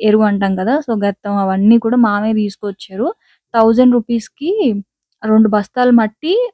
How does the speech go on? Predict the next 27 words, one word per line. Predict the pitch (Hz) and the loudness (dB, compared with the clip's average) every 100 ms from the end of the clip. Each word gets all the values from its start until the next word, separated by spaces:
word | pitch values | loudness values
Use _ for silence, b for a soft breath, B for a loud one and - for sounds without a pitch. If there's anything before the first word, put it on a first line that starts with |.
| - | -6
ఒక | 233 - | -8 -6
బస్తాను | 214 214 - - 277 359 | -6 -6 -8 -4 -2 0
వన్ | 440 269 | 0 2
అండ్ | 269 262 | 2 0
హాఫ్ | 254 233 | -2 -6
బస్తా | 226 - 262 | -8 -8 -6
వరకు | 254 254 247 302 | -4 -4 -4 -4
ఇచ్చారు | 226 - 254 | -6 -4 -2
ఎరువు. | 214 202 202 190 - _ _ _ - | 0 0 -2 -4 -10 _ _ _ -2
ఇవి | 226 | 2
ఉంటాయి | 226 226 240 | 4 2 0
కదా, | 220 196 190 185 185 - _ _ _ | -2 -4 -6 -8 -12 -16 _ _ _
ఏమంటారు, | - 202 196 190 196 202 | -10 -8 -6 -4 -2 -2
మేకలవి, | 202 202 196 208 202 190 196 196 _ _ _ - | 0 0 -2 -4 -4 -2 -4 -4 _ _ _ -4
మేక, | 208 208 196 - | -2 -2 -4 -10
ఆ | 202 196 | -8 -8
తర్వాత | 196 196 196 | -4 -6 -2
ఆవు | 196 190 196 | 0 0 -2
పేడ, | 202 196 190 | -2 -2 -2
ఇట్లా | 190 190 - _ - | -2 -6 -12 _ -4
ఇవన్నీ | 208 208 214 226 | 0 2 4 2
కూడా | 220 220 | 0 -2
తీసుకొచ్చారు. | 208 202 - 202 - 190 254 440 - _ _ _ | -2 -4 -8 -8 -6 0 2 0 -2 _ _ _
So, | - | -2
అవన్నీ | 233 226 254 294 | 4 6 6 6
వేసామన్నమాట | 254 240 247 214 196 190 190 | 4 2 0 -2 -4 -6 -8
అప్పుడు. | - - | -12 -12